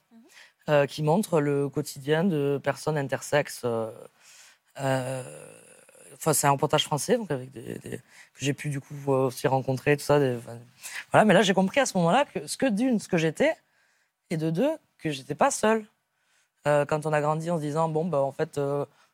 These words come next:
Speaker 2: y a que moi, je suis malade, euh, et puis, bon, bah, je veux l'assumer, mais après tout. » Et que, donc, d'une, pas seule, et de deux, qu'ils vivent très bien. Euh, c'est ça la question.
Speaker 1: Ouais. Vous vous sentez toujours malade ? C'est étonnant d'utiliser ce mot.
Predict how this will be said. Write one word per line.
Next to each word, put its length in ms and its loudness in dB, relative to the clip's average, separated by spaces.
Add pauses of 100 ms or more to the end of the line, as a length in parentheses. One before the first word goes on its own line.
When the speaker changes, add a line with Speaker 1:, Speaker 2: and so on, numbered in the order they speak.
(100)
Speaker 2:
y 60 -4
a 40 -2
que 100 -4
moi, 280 2
je 80 -6
suis 100 -6
malade, 380 2
euh, 280 -2
et 20 -8
puis, 260 -20
bon, 180 -4
bah, 300 -4 (680)
je 100 -12
veux 80 2
l'assumer, 540 2
mais 540 0 (1000)
après 140 -4
tout. » 360 -2 (120)
Et 120 -2
que, 540 0 (260)
donc, 280 -4
d'une, 300 0
pas 160 0
seule, 360 2
et 80 0
de 100 0
deux, 280 2 (500)
qu'ils 420 4
vivent 260 -8
très 140 -2
bien. 220 2 (760)
Euh, 840 -6 (360)
c'est 120 -10
ça 100 6
la 80 2
question. 420 -8
Speaker 1:
Ouais. 220 0 (220)
Vous 100 0
vous 40 4
sentez 260 0
toujours 200 0
malade ? 300 4
C'est 240 -8
étonnant 380 -2
d'utiliser 440 -4
ce 180 -8
mot. 120 -6